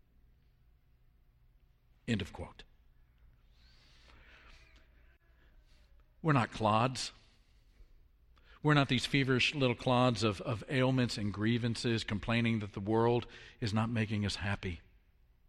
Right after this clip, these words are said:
There's something better than that. That is a joy that comes from being filled with the love of God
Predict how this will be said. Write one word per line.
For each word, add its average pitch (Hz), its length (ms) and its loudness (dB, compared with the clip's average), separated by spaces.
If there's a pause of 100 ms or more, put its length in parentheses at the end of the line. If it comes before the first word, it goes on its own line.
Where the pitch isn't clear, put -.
(840)
There's - 140 -8
something 107 280 -2
better 104 280 2
than 90 160 -2
that. 85 220 -4
That 101 120 -6
is 98 200 -6
a 101 40 -10
joy 101 480 -4
that 98 160 -12
comes 107 320 -6
from 101 160 -8
being 98 220 -4
filled 117 480 -4
with 92 120 -18
the 104 60 -8
love 101 240 -4
of 95 120 -10
God 107 380 -8